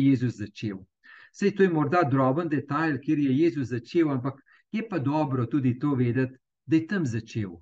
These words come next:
Torej, področje, ki ga je do ene mere poznal, ker je tam odraščal v Galileji, obenem pa tudi, bi rekel,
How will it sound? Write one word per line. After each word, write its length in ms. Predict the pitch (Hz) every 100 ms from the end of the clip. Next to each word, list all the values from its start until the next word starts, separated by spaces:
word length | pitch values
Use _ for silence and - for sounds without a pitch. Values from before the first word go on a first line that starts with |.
| _ _ _
Torej, 340 | 139 127 113 - _ _ _ _ _
področje, 500 | 143 139 208 202 165 -
ki 140 | 151
ga 120 | 139 139
je 100 | 131
do 120 | 135
ene 240 | 131 151
mere 340 | 143 127 127 127
poznal, 640 | 110 101 113 131 180 202 190 _ _
ker 140 | 127
je 120 | 117 117
tam 140 | 131 113
odraščal 680 | 117 107 95 - - 170 180
v 120 | 147
Galileji, 540 | 147 143 139 156 151 147 135 _ _ -
obenem 460 | 120 135 147 180 156
pa 120 | 156
tudi, 260 | 165 160 151
bi 160 | 127 135
rekel, 380 | 123 117 143